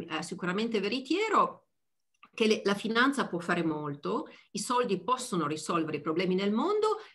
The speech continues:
e soprattutto è l'educazione e la formazione che aiuta a, a costruire il nostro futuro.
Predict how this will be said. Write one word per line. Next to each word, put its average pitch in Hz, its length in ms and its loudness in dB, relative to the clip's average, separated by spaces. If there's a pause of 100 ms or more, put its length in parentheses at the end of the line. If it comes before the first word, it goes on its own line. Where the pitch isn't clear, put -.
(140)
e 226 100 -2
soprattutto 247 580 4
è 202 140 8
l'educazione 185 1400 4 (280)
e 190 120 0
la 185 100 6
formazione 185 1080 0
che 180 280 0
aiuta 180 920 2
a, 156 340 2
a 180 320 2 (100)
costruire 151 720 -2
il 170 160 -4
nostro 175 300 0
futuro. 143 680 -8